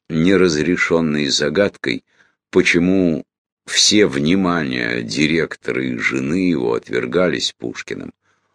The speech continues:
Он никак не хотел видеть его в настоящем свете, избегая всякого сближения с ним. Эта несправедливость Пушкина к Энгельгарту, которого я душою полюбил, сильно меня волновала. Тут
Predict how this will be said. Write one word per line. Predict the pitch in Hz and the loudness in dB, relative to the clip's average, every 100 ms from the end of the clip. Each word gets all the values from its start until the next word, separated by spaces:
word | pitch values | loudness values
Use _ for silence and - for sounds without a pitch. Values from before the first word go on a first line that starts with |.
| _ _ | _ _
Он | - 95 101 | 2 4 4
никак | 101 101 107 107 - | 2 2 0 0 -2
не | |
хотел | 90 92 95 90 | -2 -2 2 2
видеть | 78 60 101 90 87 82 | 0 -2 -4 -2 -4 -2
его | 82 | 0
в | 80 | 0
настоящем | 80 71 76 78 - 71 65 | -2 -4 -2 -2 -2 -4 -4
свете, | - 78 90 - | -2 0 0 -2
избегая | 71 - - 69 78 73 | -6 -6 -6 -2 0 0
всякого | - 76 69 69 69 | -2 -2 -4 -4 -4
сближения | - 67 71 80 78 64 52 | -4 -4 -4 -2 -2 -4 -6
с | - - | -6 -8
ним. | 50 50 - _ _ _ _ - | -8 -12 -16 _ _ _ _ -2
Эта | 67 69 | -2 0
несправедливость | 65 67 - - 65 64 60 69 62 62 - | -2 0 -2 -2 -4 -2 -2 -4 -4 -6 -8
Пушкина | - 64 - 62 58 - | -8 -8 -6 -8 -8 -8
к | |
Энгельгарту, | 60 62 60 53 73 98 - - 60 | -8 -8 -8 -2 0 0 -4 -8 -10
которого | - 60 64 62 60 | -6 -8 -4 -4 -2
я | 60 60 | -2 -2
душою | 58 58 65 - 64 62 57 | -4 -6 -6 -4 -2 -2 -2
полюбил, | - 60 58 60 58 - _ _ _ | -4 -4 -4 -6 -6 -8 _ _ _
сильно | - 87 78 71 | 0 2 0 -2
меня | 65 62 64 | -4 -4 -4
волновала. | 64 64 62 57 62 60 62 - _ _ _ | -2 -4 -4 -4 -4 -4 -6 -18 _ _ _
Тут | 80 - - | -4 -4 -14